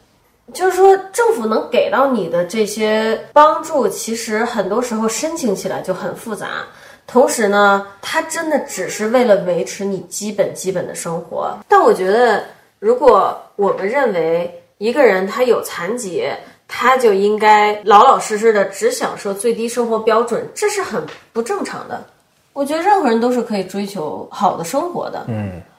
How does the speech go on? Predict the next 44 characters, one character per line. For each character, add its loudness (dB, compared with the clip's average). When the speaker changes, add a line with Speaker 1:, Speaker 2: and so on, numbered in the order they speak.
Speaker 1:
那 4
这 -2
个 -2
时 -2
候 -2
就 -6
需 -6
要 2
这 -8
个 -6
就 -2
业 -4
上 -12
的 -12
帮 -8
助， -16
你 -6
就 -2
是 0
需 -8
要 -4
就 -8
业， -10
你 -4
不 0
能 4
说 0
我 2
天 -4
天 -6
在 -6
家 -4
吃 -12
低 -10
保， -10
每 0
个 0
月 6
就 2
两 -2
千 -2
块 0
钱 -8
的 2